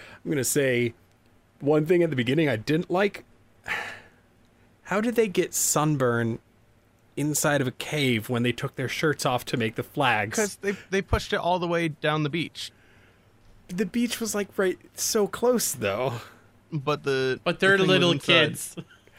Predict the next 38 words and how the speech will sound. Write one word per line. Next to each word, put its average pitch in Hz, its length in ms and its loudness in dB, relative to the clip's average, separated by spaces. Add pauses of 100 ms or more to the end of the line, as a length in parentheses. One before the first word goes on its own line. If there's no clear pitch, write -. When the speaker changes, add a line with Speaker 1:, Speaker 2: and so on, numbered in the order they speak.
(140)
Speaker 2:
Yeah, 139 120 -2
they're 120 60 2
small 170 140 6
Speaker 1:
However, 147 380 6
Speaker 2:
children 120 420 -2
who 127 80 -2 (100)
Speaker 1:
I 131 100 2
Speaker 2:
pushed 135 40 4
a 139 100 2
Speaker 1:
will 147 60 4
Speaker 2:
big 120 100 0
boat. 107 60 -6
Speaker 1:
counter 160 360 4
that. 123 300 4
I, 110 140 -2 (140)
I, 117 160 0 (320)
I 120 100 2
accept 120 500 0
no 95 160 2
excuses 107 440 -6
for - 140 -4
that. 90 220 -6
But 214 220 4
Speaker 2:
Okay. - 100 -12
Speaker 1:
I 127 100 0
counter 214 440 -4
that 107 220 -2
by 104 140 -2
saying, 107 580 -2 (580)
um, 107 400 -4 (580)
Stan's 175 680 0
sunburn 113 800 0
is 117 380 -4 (100)
a 123 180 -4
little 123 720 0 (300)
not 120 340 -2
as 110 200 -2
bad 113 400 0